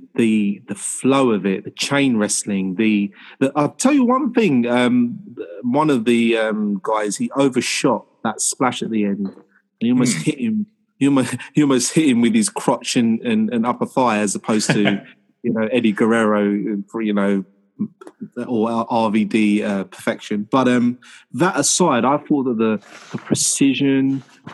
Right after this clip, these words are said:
Speaker 1: the, the, the tag exchanges, it was all masterful. And
Speaker 2: Yeah.
Speaker 1: I would say that,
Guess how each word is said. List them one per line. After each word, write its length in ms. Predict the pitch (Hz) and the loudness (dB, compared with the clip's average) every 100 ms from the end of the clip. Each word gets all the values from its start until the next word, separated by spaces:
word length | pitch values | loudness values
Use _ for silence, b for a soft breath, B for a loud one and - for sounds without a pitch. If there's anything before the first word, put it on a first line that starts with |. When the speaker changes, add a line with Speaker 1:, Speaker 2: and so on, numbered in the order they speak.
| - | -6
Speaker 1:
the, 280 | 113 110 - - | -2 -2 -4 0
the, 340 | 113 110 107 | 2 4 2
the 120 | 107 | -2
tag 340 | - - 135 120 | -4 0 0 0
exchanges, 1120 | 120 - 139 123 123 113 123 120 120 - - _ _ _ _ | -2 -2 0 2 2 2 2 2 2 -4 -8 _ _ _ _
it 200 | 160 156 | -2 2
was 200 | - - - | 0 0 2
all 380 | 160 160 151 147 _ _ _ _ _ _ _ _ _ | 2 4 2 -2 _ _ _ _ _ _ _ _ _
masterful. 680 | 127 117 - 123 104 98 - _ - | 0 0 -2 -6 -4 -4 -6 _ -4
And 160 | 120 | -2
Speaker 2:
Yeah. 140 | 117 117 | 0 0
Speaker 1:
I 200 | 113 117 - | 0 -4 -2
would 280 | 117 113 117 | 0 2 0
say 500 | - 143 135 139 143 110 | 0 2 2 2 0 -2
that, 300 | 101 101 104 | 0 0 -2